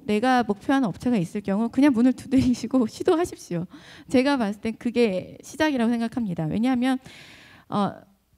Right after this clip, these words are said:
아까 전에 말씀해줬지만 저희 한국인들은 중국인들한테는 차별화되고 메리트가 있어요. 그렇기 때문에, 어, 기회를 찾는 사람한테는, 어, 분명히 기회가 올 거라고 생각을 합니다.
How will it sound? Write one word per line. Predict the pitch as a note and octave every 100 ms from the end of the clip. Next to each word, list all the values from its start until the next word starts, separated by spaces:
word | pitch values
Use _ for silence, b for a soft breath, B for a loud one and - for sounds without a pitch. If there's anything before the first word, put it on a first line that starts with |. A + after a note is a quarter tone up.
| -
아까 | C#4 D#4+
전에 | D#4+
말씀해줬지만 | A#3 A#3 D4+ C#4 C#4 C#4
저희 | C4 A3+
한국인들은 | D4 E4 E4+ D#4 C4+ C4+ C#4+ G#3+ F3 -
중국인들한테는 | - B3 C#4 C4+ B3+ A#3+ A#3+ A#3 A#3+
차별화되고 | - E4 F4 D#4 A#3 A3+ C4 G#3+ - -
메리트가 | G#3+ C4 - A#3+ G3
있어요. | D3 - F3+ F#3+ G#3 G3+
그렇기 | A#3 B3
때문에, | - B3 A3+ B3 B3 B B B B -
어, | G3+ F#3+ G3+ _ _ _ _
기회를 | - C#4 E4 D#4 D#4 C4+
찾는 | E4+ E4+ F4
사람한테는, | E4+ D#4 D4 C#4 B3 B3+ C4+ F#3+ A3+ B B B B
어, | - F#3+ F3+ -
분명히 | - C4 C#4 B3 G#3+ F3 -
기회가 | - A3+ A3+
올 | D#3+ F#3
거라고 | F#3 A3 G3+ G3 F#3 F#3+
생각을 | C4 A#3 G#3 G#3
합니다. | C4+ B3+ F#3+ E3 F#3